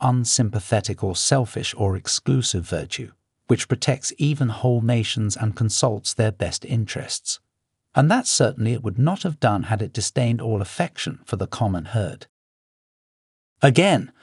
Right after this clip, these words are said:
the believers in the interest theory appear to me to destroy the most attractive link in the chain of friendship, for it is not so much what one gets by a friend that gives one pleasure, as the warmth of his feeling,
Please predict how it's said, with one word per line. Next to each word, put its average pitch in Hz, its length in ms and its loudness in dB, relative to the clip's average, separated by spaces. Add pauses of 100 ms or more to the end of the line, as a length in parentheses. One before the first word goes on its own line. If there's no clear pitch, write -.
(160)
the 127 100 2
believers 139 580 4
in 110 140 2
the 101 160 -2
interest 143 600 2
theory 85 400 0
appear 151 400 2
to - 140 -2
me 95 260 -4 (240)
to 127 100 4
destroy 117 640 2
the 104 100 2
most 123 300 2
attractive 113 580 -2
link 123 300 2
in 117 160 2
the 120 60 4
chain 98 340 2
of 85 80 -2
friendship, 139 580 0 (560)
for 160 200 4
it 175 120 -2
is 139 140 2
not 151 300 4
so 127 180 2
much 117 320 0
what - 220 -2
one 104 180 2
gets 101 280 -2
by 92 200 0
a 90 40 -4
friend - 560 -2
that - 140 -10
gives 104 300 0
one 104 240 0
pleasure, - 480 -2 (320)
as 117 160 0
the 120 80 4
warmth 110 460 0
of 95 100 -4
his - 160 -2
feeling, - 480 -6